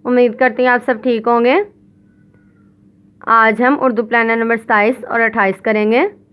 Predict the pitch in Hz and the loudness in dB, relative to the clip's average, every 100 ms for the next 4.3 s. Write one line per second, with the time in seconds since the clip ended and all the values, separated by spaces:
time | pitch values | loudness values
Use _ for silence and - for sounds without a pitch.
0 | _ _ _ _ - 226 220 233 208 233 | _ _ _ _ -6 -4 -2 -2 -2 -2
1 | 220 226 233 349 - _ _ - 220 233 | -2 -2 -2 -2 -6 _ _ -10 -6 -2
2 | 233 240 233 226 233 233 220 220 226 214 | 0 2 2 0 0 0 2 2 2 0
3 | 220 208 214 262 302 - 254 240 220 220 | 2 2 0 -2 -4 -2 -2 0 -2 0
4 | 226 247 | 0 0